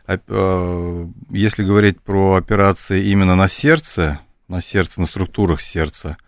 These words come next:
то это операции, ну, как правило, на остановленном сердце, когда вместо него работает целый аппарат, вместо дыхания работает аппарат, ну, и так далее, и так далее. То есть такая большая-большая заместительная идет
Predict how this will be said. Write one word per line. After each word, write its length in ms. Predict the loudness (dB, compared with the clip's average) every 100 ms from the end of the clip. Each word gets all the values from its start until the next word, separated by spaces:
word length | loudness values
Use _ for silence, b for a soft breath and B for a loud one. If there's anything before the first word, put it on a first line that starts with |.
| b b b b -8
то 140 | -2 0
это 640 | 0 0 0 2 2 0
операции, 580 | -2 -2 0 0 -4 -4
ну, 140 | -4
как 200 | -2 -4
правило, 460 | 0 2 4 4 2
на 300 | 2 2 0
остановленном 720 | -4 0 2 4 2 2 0
сердце, 600 | -2 -2 -2 -2 -10 -12 -8
когда 420 | -8 -4 -4 -4
вместо 380 | -4 -4 -6 -6
него 220 | -4 -2
работает 420 | -2 -2 -4 -6 -10
целый 240 | -4 -4
аппарат, 500 | -2 0 2 0 -4 b b b b b -6
вместо 300 | -4 -4 -2
дыхания 500 | -2 2 2 4 4
работает 460 | 4 2 0 0
аппарат, 480 | -4 -2 0 2 0
ну, 60 | -2
и 40 |
так 180 | -2 -2
далее, 180 | 0 0
и 40 |
так 120 | -2 -2
далее. 140 | -2
То 80 | -2
есть 140 | -6 -10 -14
такая 240 | -12 -8 -2
большая-большая 720 | -2 0 0 2 0 2 2
заместительная 800 | 6 6 4 0 -4 0 0 2
идет 280 | 2 -2 -4